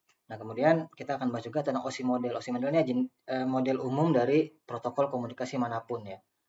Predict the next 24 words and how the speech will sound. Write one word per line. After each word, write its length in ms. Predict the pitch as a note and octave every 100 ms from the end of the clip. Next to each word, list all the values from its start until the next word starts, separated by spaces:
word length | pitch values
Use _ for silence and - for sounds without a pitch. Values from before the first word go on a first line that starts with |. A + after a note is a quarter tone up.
| _ _
Baik 240 | A2 A2+
yang 80 | A2+
untuk 160 | A2
internet, 640 | A#2 A#2 C#3+ C#3 C3+ C3 C3 A2
kemudian 480 | G#2 G#2 G#2+ G#2
di 240 | F#2 G#2 G2+ -
industri 400 | B2 B2 - C#3+
juga, 320 | B2 A#2 B2 - _ _ _ _ _ _ _ _
untuk 240 | A#2+ A2+ _
local 320 | A#2 A#2+ A2+
area 160 | A2+ A2+
network 400 | B2+ C3 B2+ A2
dan 80 |
sebagainya. 400 | G#2+ G#2 G#2+ - _ _ _ _ _ _ _ _ _ _ _ _ _ _ _ _ _
Ini 160 | A#2 B2
osi 160 | -
model. 400 | A#2 A2+ G#2+ G2+ - _ -
<clears throat> 80 | C3 - _ _ _ _ _ _ _ _ - _ _ _ _ _ _ _
Kemudian 640 | C3+ C3 D3+ D#3+ E3+ F3 E3+
kita 160 | - C3
masuk 320 | C3 C3+ -
ke 240 | C3 B2+ B2+
section 320 | B2+ - B2+
satu. 400 | B2 G#2+ -